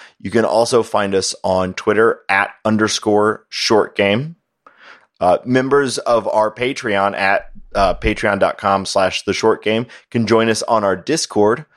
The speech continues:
where we are having fantastic conversations. Uh, the, the community continues to grow, and it's been so much fun, uh, getting to talk to everyone. And we get a lot of our game recommendations,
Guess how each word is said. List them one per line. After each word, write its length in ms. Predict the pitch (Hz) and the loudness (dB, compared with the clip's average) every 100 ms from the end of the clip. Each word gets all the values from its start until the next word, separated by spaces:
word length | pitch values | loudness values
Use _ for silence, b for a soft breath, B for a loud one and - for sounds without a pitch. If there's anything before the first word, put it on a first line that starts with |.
| _ - | _ -4
where 140 | 110 | 0
we 160 | 104 113 | 2 2
are 80 | 107 | 2
having 340 | 107 101 98 | 2 0 -2
fantastic 800 | 95 123 127 120 120 123 - 113 | -4 -2 -2 -2 0 0 0 -4
conversations. 1000 | - 98 95 92 98 95 - 95 92 87 - 85 | -2 -2 -2 -2 0 -2 -2 -4 -4 -6 -4 0
Uh, 260 | 92 92 | 2 2
the, 480 | 87 - 95 95 90 | 0 -6 -2 -2 -2
the 180 | - 95 | -2 -2
community 400 | - 120 135 127 | 0 0 2 2
continues 480 | 117 107 113 107 101 | 0 -4 -2 -4 -6
to 100 | 98 | -8
grow, 440 | 87 98 92 92 B B B - | 0 2 4 2 B B B -4
and 220 | 92 92 | -2 0
it's 160 | 92 - | -2 -2
been 280 | 101 95 | -2 -2
so 300 | 90 - 135 | -6 0 2
much 220 | 131 113 - | 4 0 0
fun, 360 | 95 92 90 - | -2 -2 -4 -4
uh, 220 | 92 90 | 0 0
getting 280 | 87 98 92 | 0 -2 -2
to 120 | - | -6
talk 280 | 90 92 90 | -6 -4 -2
to 60 | 87 | -4
everyone. 440 | 90 92 92 92 | -2 -2 0 -2
And 240 | 92 92 - | -4 -8 -10
we 120 | 101 | -2
get 140 | 120 | 0
a 60 | 113 | 2
lot 220 | 110 110 | 0 0
of 80 | 107 | -2
our 100 | 101 | -2
game 320 | 95 135 135 | -2 -4 0
recommendations, 920 | 127 127 120 113 113 - 113 110 110 | -2 -2 -2 0 0 0 -4 -4 -8